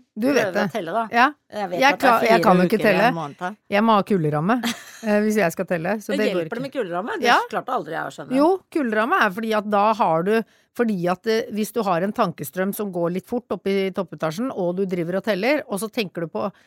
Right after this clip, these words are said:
Speaker 1: ørten andre ting mens du teller, så kommer du ut av tellinga, mens når du har kuleramma, så har du liksom dratt over den ene, ene kula, så du ser hvor langt du har telt.
Speaker 2: Ja.
Speaker 1: Så da kan du ha
Speaker 2: Da
Speaker 1: masse
Speaker 2: teller du bortover.
Speaker 1: Ja.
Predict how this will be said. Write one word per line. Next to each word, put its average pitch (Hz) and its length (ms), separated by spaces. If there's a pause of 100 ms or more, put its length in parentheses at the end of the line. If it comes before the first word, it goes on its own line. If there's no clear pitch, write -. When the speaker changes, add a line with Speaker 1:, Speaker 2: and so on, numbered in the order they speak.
(300)
Speaker 1:
ørten - 320
andre 180 240
ting 190 240
mens 160 240
du 220 100
teller, 214 240
så 254 120
kommer 233 220
du 247 80
ut 196 240
av 214 80
tellinga, 190 340
mens 220 180
når 220 140
du 214 40
har 214 160
kuleramma, 196 560
så 262 160
har 175 200
du 202 80
liksom 214 260
dratt - 340
over 151 180
den 208 120
ene, 170 260 (140)
ene 214 240
kula, 240 240 (160)
så 269 140
du - 20
ser 220 220
hvor 220 120
langt 214 200
du 262 60
har 262 60
telt. - 500
Speaker 2:
Ja. 214 180 (1000)
Speaker 1:
Så 240 140
da 269 100
kan 190 380
du 254 80
ha 240 160
Speaker 2:
Da 254 140
Speaker 1:
masse - 100
Speaker 2:
teller 214 260
du 240 140
bortover. 233 480
Speaker 1:
Ja. 180 220